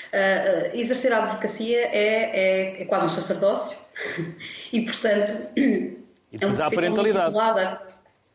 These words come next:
Speaker 1: Sim, sim, mas é uma profissão, eh, e, e, eminentemente, eh,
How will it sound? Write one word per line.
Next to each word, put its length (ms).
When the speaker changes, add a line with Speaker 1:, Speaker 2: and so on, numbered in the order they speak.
Speaker 1:
Sim, 540
sim, 400
mas 160
é 40
uma 140
profissão, 520
eh, 320
e, 920
e, 80
eminentemente, 640
eh, 1200